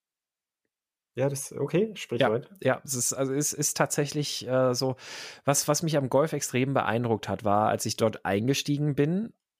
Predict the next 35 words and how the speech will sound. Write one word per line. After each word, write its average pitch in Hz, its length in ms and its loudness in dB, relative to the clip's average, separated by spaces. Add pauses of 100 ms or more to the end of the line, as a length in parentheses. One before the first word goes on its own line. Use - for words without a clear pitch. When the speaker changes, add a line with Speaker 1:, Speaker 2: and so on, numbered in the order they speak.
(280)
Speaker 2:
die 113 160 0
ersten 135 320 2
Meter 143 260 2
losgefahren 110 580 -2
bin 139 140 -2
und 123 100 -2
dachte, 120 380 0 (1200)
"Oh, 135 60 0
das 110 140 2
ist - 40 -6
ja, 110 220 4
fährt - 360 -2
wie 131 100 0
ein, 139 300 -6
fährt 113 300 -2
wie 117 100 0
ein 120 40 -2
modernes 123 460 0
Auto." 151 340 -2 (1500)
Also 110 420 -2 (180)
der, 107 260 4 (480)
allen 156 240 2
voran 147 380 2
vor 135 180 0
allem 147 180 2
der 127 120 4
Motor, 110 580 0 (420)
der, 110 340 4
der 110 160 0
eine, 110 200 2
eine 104 220 -2
Charakteristik 123 840 -2
hat, - 320 -4
die, 120 300 0 (1300)
äh, 107 260 2